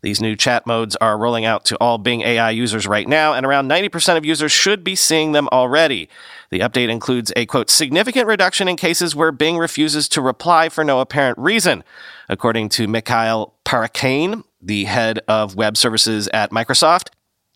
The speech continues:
It should also mean, quote, "reduced instances of hallucination in answers." So hopefully the Bing chatbot produces less wild responses, end quote.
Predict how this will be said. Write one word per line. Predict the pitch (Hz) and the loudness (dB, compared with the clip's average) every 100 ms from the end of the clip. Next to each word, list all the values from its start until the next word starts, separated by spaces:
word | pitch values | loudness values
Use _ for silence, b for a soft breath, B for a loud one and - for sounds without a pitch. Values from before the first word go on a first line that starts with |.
| - | -8
It | 113 | -4
should | 147 | 2
also | 151 170 170 | 2 2 0
mean, | 165 165 170 | 0 0 0
quote, | 151 160 156 | 0 0 0
"reduced | 147 156 202 - | 0 0 -2 -2
instances | 165 190 - 175 - 175 170 | -2 -2 -2 -2 0 0 0
of | 120 110 | -2 -2
hallucination | 120 175 - 160 170 - 175 170 - | 0 0 0 2 2 2 0 -2 0
in | 160 156 - | -2 -2 0
answers." | 165 190 190 143 92 - B B B B B B | 0 2 2 2 0 -4 B B B B B B
So | - 92 | -4 -2
hopefully | 107 107 | -2 -2
the | 98 98 | 0 -2
Bing | 90 104 101 | 0 -2 0
chatbot | 117 110 113 110 - | 0 2 0 0 -2
produces | 113 110 113 95 | -2 -2 -2 0
less | 95 - | 0 0
wild | 101 95 | 0 0
responses, | 95 - 151 135 85 73 | -2 0 0 0 -6 -6
end | 85 78 | -6 -6
quote. | - 82 71 | -6 -6 -6